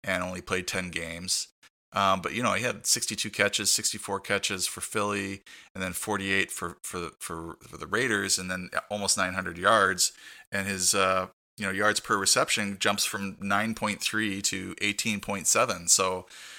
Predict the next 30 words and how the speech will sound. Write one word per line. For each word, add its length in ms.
you 120
wonder, 200
did 160
he 140
figure 340
things 280
out? 340
I 60
mean, 100
the 80
catch 240
rate 160
wasn't 300
great. 340
Derek 220
Carr 240
is 100
pretty 260
good. 480
He 120
had 100
a 60
good 180
year, 560
but 100
they 100
just 220
didn't 200
have 220
anything 760